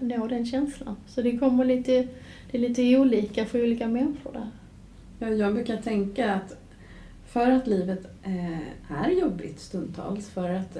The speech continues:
Speaker 2: livet ibland blir stressigt eller tungt och sådär, så behöver jag verkligen stanna upp i de här sköna stunderna.
Speaker 1: Mm.
Speaker 2: Och så i den här, eh, om det är väldigt stressigt, i den här stunden av stillhet där ingenting händer,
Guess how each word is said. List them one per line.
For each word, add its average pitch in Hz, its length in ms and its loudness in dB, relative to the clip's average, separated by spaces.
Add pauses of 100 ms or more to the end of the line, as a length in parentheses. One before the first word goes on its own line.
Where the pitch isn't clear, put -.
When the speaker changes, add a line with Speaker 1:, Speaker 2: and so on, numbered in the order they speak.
(140)
Speaker 2:
livet 170 300 -6
ibland 165 300 -4
blir 214 180 -2
stressigt - 840 -6
eller 170 200 -4
tungt 185 680 -2
och 175 80 -8
sådär, 170 260 -4 (1600)
så - 140 -12
behöver 196 320 -4
jag 196 80 -4
verkligen 180 680 -4
stanna 170 360 -6
upp - 360 -6
i 180 80 -4
de 170 180 -2
här 170 220 -4 (380)
sköna 240 480 -4
stunderna. 214 500 -4
Speaker 1:
Mm. 214 280 -2 (500)
Speaker 2:
Och 254 100 0
så 262 100 2
i 262 80 4
den 214 140 2
här, 180 280 0 (340)
eh, 214 300 0 (100)
om 202 200 4
det 196 80 6
är 180 60 2
väldigt 175 220 -2
stressigt, - 580 -8
i 233 60 -4
den 226 160 0
här 208 120 2
stunden 202 400 -2
av 196 60 0
stillhet 196 580 -2 (100)
där 190 120 -4
ingenting 185 520 0
händer, 190 360 -2